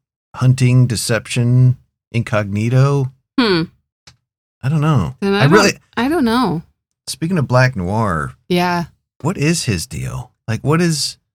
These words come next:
Speaker 1: do we ever find out, like, what his superpowers are?
Speaker 2: I don't know.
Speaker 1: There was that scene, I think it was the opening scene of the very first episode of the new season, where he's going and cutting throats in some Middle Eastern
Speaker 2: Yeah.
Speaker 1: compound.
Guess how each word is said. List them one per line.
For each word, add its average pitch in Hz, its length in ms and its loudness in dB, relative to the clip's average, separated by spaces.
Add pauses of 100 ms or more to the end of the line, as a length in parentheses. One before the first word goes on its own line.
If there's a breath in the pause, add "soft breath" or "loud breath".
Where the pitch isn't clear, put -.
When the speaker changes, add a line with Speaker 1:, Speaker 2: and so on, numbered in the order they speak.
(280)
Speaker 1:
do 160 140 2
we 175 120 4
ever 175 180 2
find 170 320 2
out, 156 160 4
like, 131 160 0
what 123 140 4
his 117 140 2
superpowers 123 840 0 (100)
are? 139 580 -4 (320)
Speaker 2:
I 196 200 -2
don't 226 240 -4
know. 185 240 -2
Speaker 1:
There 180 100 2
was 170 100 2
that 156 160 2
scene, 196 320 2
I 151 100 4
think 143 180 0
it 143 40 -2
was 113 200 2
the 110 220 -6
opening 147 320 0
scene 127 260 2
of 107 60 0
the 95 60 -4
very 110 300 -2
first - 480 -6
episode 104 360 -6
of 90 80 -6
the 78 80 -6
new 92 140 -4
season, 85 560 -6
where 80 420 -4 (440)
he's 131 180 2
going 110 260 0
and 92 100 -2
cutting - 300 -4
throats 92 720 -6
in 87 200 -4
some 92 340 -2
Middle 92 240 -4
Eastern 78 560 -4
Speaker 2:
Yeah. 65 100 -10
Speaker 1:
compound. - 800 -2